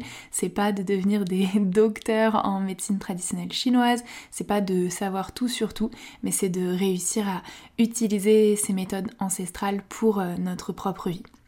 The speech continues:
J'ai d'autres formations, notamment une petite formation yin au mur et également une formation qui s'appelle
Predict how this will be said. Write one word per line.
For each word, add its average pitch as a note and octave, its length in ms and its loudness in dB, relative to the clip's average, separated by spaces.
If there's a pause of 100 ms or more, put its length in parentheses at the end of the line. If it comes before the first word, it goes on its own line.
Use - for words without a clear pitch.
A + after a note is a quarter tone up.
(360)
J'ai G#3 160 2
d'autres A3+ 440 2
formations, G3 640 2
notamment G3 400 4
une F#3+ 160 0
petite B3 340 -2
formation G#3 680 -2
yin A3+ 320 6
au A3 100 6
mur G#3+ 340 6 (260)
et A#3 140 4
également G3 540 0 (100)
une F#3+ 100 0
formation F#3 460 -4
qui G3 80 -4
s'appelle F3+ 380 -4